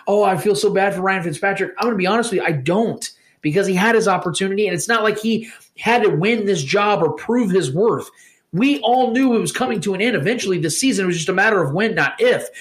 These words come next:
Now, what does suck is how he found out. Supposedly, from what I was hearing, Tua got the, Tua got the, got the tip.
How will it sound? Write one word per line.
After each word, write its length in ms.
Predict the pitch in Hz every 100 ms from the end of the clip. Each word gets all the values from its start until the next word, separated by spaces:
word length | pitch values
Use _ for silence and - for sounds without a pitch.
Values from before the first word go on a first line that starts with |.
| - -
Now, 180 | 208 180
what 180 | 165
does 340 | 190 240 294 -
suck 300 | 180 180 185
is 120 | 175
how 240 | - 247
he 100 | 226
found 280 | 156 139 120
out. 180 | 110 -
Supposedly, 880 | 147 - 247 277 208 151 139 139 139 - -
from 140 | 170
what 120 | 180 180
I 100 | 165
was 160 | 160
hearing, 520 | - 262 208 151 147 147 _ _ _ _
Tua 440 | - 277 277 220 170
got 240 | 180 -
the, 460 | 147 143 165 165 143
Tua 360 | - 285 262 185
got 280 | 202 196
the, 260 | 175 151 139
got 200 | 165 160
the 80 | 143
tip. 440 | - 151 87 -